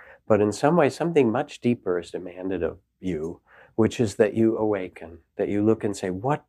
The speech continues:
matters? What are my values? Who am I really?" Not just what I've been taught to be, but what matters no matter what anybody else has to say.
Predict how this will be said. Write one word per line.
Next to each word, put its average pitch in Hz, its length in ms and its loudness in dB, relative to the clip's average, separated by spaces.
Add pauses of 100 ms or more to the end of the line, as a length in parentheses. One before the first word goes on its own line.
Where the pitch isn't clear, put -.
matters? 135 640 -4
What 107 260 -2
are 104 100 0
my 123 400 -2
values? 104 600 2 (500)
Who 160 240 6
am 151 240 8
I 135 100 4
really?" 107 540 4
Not 95 300 -2
just - 340 -2
what 113 160 -2
I've 104 160 -4
been 95 160 -8
taught 123 500 0
to 95 100 -10
be, 80 420 -10 (500)
but - 360 0
what 113 340 2
matters 113 380 4
no 113 80 0
matter 110 220 4
what 107 160 4
anybody 147 440 4
else 110 280 -2
has 82 300 -14
to - 60 -20
say. - 340 -18